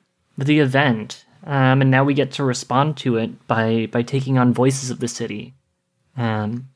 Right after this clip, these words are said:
so in, we're gonna go around, and rather than kind of responding to this as specific residents,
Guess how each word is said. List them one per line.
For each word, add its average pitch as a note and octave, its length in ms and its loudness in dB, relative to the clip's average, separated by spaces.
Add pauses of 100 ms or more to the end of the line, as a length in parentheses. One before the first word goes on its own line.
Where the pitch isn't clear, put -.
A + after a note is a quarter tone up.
(480)
so C3+ 280 0
in, C3 440 0
we're C#3 140 0
gonna D#3 120 0
go D#3 140 2
around, D3 540 -2
and B2 420 2 (400)
rather D#3 460 0
than E3+ 240 -2
kind D#3+ 200 -2
of C#3 140 0
responding C3+ 600 0
to C3+ 120 -6
this B2+ 300 0
as A#2+ 480 2 (260)
specific C3+ 680 0
residents, C3 840 0